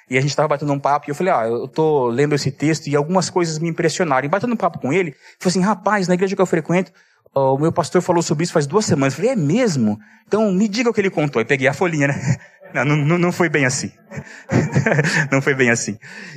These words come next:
Ele, na verdade, me contou, "Olha, o que me impressionou foi algo que o pastor falou." E ele tava falando de André, o mão na massa, né,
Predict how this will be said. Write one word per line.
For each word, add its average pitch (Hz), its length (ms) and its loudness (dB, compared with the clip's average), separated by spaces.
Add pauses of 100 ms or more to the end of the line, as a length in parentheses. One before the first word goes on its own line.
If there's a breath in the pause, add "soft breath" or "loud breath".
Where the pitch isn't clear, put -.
(120 loud breath)
Ele, 147 600 0
na 156 100 -2
verdade, 156 340 -2
me 170 80 0
contou, 175 300 -2
"Olha, 151 140 2
o 196 120 -2
que 190 160 -2
me 175 180 0
impressionou 139 600 -2
foi 143 140 -4
algo 143 140 0
que - 80 -16
o - 40 -20
pastor 131 280 -2
falou." 104 300 -6 (360 loud breath)
E 120 60 0
ele 139 80 4
tava 156 220 2
falando 135 360 0
de 120 320 -2 (580)
André, 117 300 2
o 113 80 2
mão 110 160 2
na 95 140 2
massa, 117 440 0
né, 113 220 -4